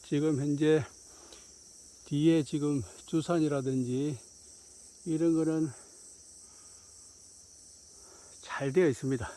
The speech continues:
병분처럼 둘러싸여 있어갖고, 어, 주령이 이리 타고 내려와가지고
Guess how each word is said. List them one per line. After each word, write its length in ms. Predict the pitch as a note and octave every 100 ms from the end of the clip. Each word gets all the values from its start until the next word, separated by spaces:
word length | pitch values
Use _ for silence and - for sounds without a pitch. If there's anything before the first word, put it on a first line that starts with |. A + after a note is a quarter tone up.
| - - - -
병분처럼 600 | - B2+ D3 C#3 D3+ B2 A#2+
둘러싸여 400 | C#3+ B2+ C#3 B2
있어갖고, 640 | C3+ B2+ B2 A#2+ B2+ C#3 - - - - - - - - - - - -
어, 440 | B2+ A#2+ A#2+ A#2+ A2+ - - - -
주령이 500 | - D#3+ E3 D#3+ D#3+
이리 280 | D#3+ D3+ D3
타고 260 | - D3+ D3
내려와가지고 760 | D#3 D3 C#3 C#3+ C#3 C#3 D3